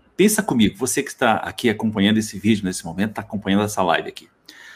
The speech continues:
A gente planeja no nosso, no nosso dia a dia, a gente planeja bastante coisa. A gente planeja a ida no supermercado, a gente planeja até a, a, o ro-, a, a ida pro trabalho, o que que a gente vai fazer no trabalho, a gente planeja o final de semana,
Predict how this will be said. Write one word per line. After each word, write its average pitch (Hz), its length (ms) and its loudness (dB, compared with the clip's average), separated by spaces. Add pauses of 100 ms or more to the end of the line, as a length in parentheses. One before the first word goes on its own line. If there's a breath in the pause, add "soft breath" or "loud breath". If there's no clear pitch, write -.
(160 loud breath)
A 113 40 -8
gente 190 240 0
planeja 120 420 4
no 101 100 6
nosso, 117 320 2
no 98 120 0
nosso 117 260 -2
dia 104 200 0
a - 40 -4
dia, 107 400 2
a 101 80 -14
gente 117 180 -2
planeja 120 380 0
bastante 113 380 -6
coisa. 82 340 -2
A 92 60 -12
gente 151 180 -4
planeja 98 400 0
a 90 40 0
ida 113 180 4
no 117 60 0
supermercado, 92 680 -2 (440 soft breath)
a - 40 -16
gente 113 180 0
planeja 104 460 2
até 98 180 2
a, 95 400 2
a, 82 80 -2
o 107 60 4
ro-, 117 280 0
a, 90 520 -2 (280 loud breath)
a 92 140 -2
ida 113 240 4
pro 110 160 -16
trabalho, 92 420 0
o 98 40 -8
que 127 100 -4
que 113 120 -8
a - 20 4
gente 113 80 2
vai 110 100 2
fazer 101 240 -2
no 104 100 2
trabalho, 87 460 -2 (400 loud breath)
a - 60 -10
gente 127 200 2
planeja 120 360 2
o - 40 -8
final 113 220 4
de - 80 -4
semana, 90 480 0